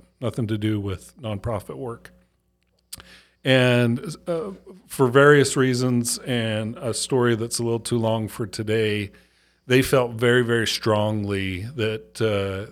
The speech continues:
there needed to be a champion for the issue of child sexual abuse.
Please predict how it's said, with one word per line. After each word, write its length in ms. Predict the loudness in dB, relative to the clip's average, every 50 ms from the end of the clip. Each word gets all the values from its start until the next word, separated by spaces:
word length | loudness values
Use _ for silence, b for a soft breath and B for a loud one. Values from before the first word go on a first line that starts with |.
| -14 -8
there 160 | -6 -6 -4
needed 360 | -2 -4 -4 -4 -6 -8 -10
to 60 | -8
be 120 | -8 -8 -8
a 40 |
champion 840 | -8 -10 -8 -6 -4 -4 -4 -6 -8 -10 -10 -8 -8 -6 -8 -8 -10
for 500 | -12 -16 -10 -8 -6 -6 -4 -4 -6 -6
the 160 | -8 -8 -8
issue 260 | -8 -8 -8 -8 -10 -10
of 100 | -10 -12
child 300 | -12 -10 -10 -10 -10 -10
sexual 440 | -10 -10 -12 -14 -16 -16 -14 -14
abuse. 440 | -16 -16 -16 -18 -14 -12 -12 -12 -12